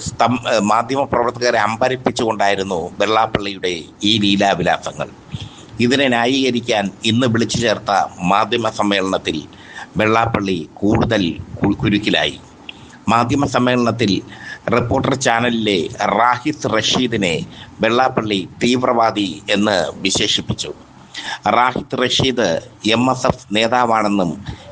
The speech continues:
ഈരാറ്റുപേട്ടയിലെ തീവ്രവാദിയാണെന്നും വെള്ളാപ്പള്ളി പറഞ്ഞു. ഇത് ചോദ്യം ചെയ്ത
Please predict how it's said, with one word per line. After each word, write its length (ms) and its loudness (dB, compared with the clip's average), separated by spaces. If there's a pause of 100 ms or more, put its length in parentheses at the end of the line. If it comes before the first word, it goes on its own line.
ഈരാറ്റുപേട്ടയിലെ 1120 2 (140)
തീവ്രവാദിയാണെന്നും 1040 2 (140)
വെള്ളാപ്പള്ളി 760 0 (140)
പറഞ്ഞു. 380 0 (640)
ഇത് 180 2
ചോദ്യം 360 0
ചെയ്ത 200 2